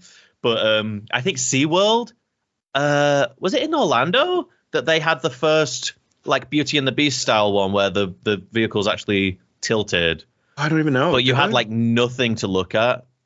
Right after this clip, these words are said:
Speaker 1: There was
Speaker 2: I know
Speaker 1: no
Speaker 2: next
Speaker 1: ride.
Speaker 2: to nothing about SeaWorld.
Speaker 1: Yeah, it's probably for the better. <laughs>
Speaker 2: The most I know about SeaWorld is that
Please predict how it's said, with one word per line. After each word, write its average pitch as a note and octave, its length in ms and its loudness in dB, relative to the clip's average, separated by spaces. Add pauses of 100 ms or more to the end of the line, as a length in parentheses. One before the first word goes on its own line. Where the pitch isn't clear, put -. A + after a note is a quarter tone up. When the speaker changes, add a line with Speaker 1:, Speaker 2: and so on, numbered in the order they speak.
(220)
Speaker 1:
There G#2+ 120 0
was A#2 220 2
Speaker 2:
I - 20 0
know A3+ 140 2
Speaker 1:
no - 80 2
Speaker 2:
next F2 160 2
Speaker 1:
ride. F#2+ 60 2
Speaker 2:
to G2+ 100 2
nothing C3 320 0
about G#2 240 -2
SeaWorld. A2+ 680 -4 (540)
Speaker 1:
Yeah, G2+ 300 -2
it's G#2+ 100 -8
probably G#2+ 240 -4
for F2+ 120 -8
the E2+ 60 -4
better. E2 400 -4 (400)
<laughs> C3+ 140 -2 (460)
Speaker 2:
The F#3 80 0
most G#3+ 300 0
I B3 80 2
know G3+ 180 2
about E3 240 2
SeaWorld D3+ 540 0
is B2 400 0
that A#2+ 260 2